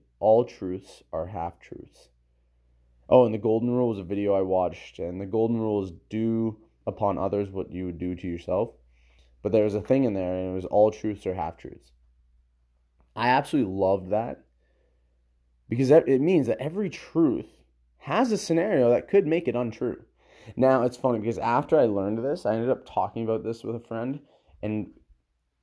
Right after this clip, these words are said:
it itself is a paradox, and I'll tell you how. To say all truths are half-truths makes that statement a truth,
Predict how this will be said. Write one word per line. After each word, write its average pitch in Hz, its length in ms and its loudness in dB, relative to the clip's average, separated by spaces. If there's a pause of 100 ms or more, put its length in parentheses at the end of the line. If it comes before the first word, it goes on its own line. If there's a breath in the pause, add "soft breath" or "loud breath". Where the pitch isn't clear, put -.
(380)
it 147 260 2
itself 120 880 0 (220)
is 107 220 -4
a 104 60 -8
paradox, 107 840 -6
and 107 100 -4
I'll 104 100 -2
tell 120 200 2
you 107 120 -4
how. 104 400 -4 (1600)
To 151 120 4
say 220 380 4
all 147 260 6
truths 135 480 -2
are 110 100 -2
half-truths 117 760 -4
makes 127 440 -2
that 123 200 -2
statement 107 480 -6
a 98 40 -10
truth, 135 400 -2